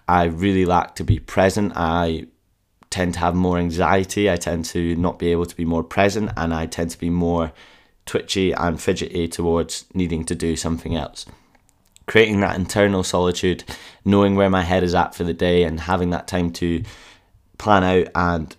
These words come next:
be aligned with my intentions really helps me ensuring that, you know, my daily habits and my energy is on track so that I can give my energy elsewhere as well. So that is something for you to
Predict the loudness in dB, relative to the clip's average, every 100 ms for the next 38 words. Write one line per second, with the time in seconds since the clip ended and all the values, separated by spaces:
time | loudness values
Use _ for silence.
0 | _ -4 0 2 4 4 2 0 -2 0
1 | 0 0 2 2 2 0 -4 -4 -12 -20
2 | -14 -4 2 2 2 0 0 -2 -2 -4
3 | -2 0 -2 -2 -4 0 0 2 0 -2
4 | -4 -14 -20 _ 0 2 4 4 2 2
5 | 0 0 0 0 0 0 -4 -4 -4 -2
6 | 0 0 0 -2 -4 -6 -6 -12 _ _
7 | -4 -4 -4 0 0 0 0 2 2 -2
8 | -14 -10 -4 -2 -2 -2 -4 0 0 0
9 | -2 -2 -4 -6 -6 -4 -4 -4 -4 -2
10 | -2 -2 2 2 0 _ _ _ _ _
11 | _ _ _ -20 -20 -18 -4 6 6 6
12 | 2 0 0 -2 -2 -2 -2 0 0 0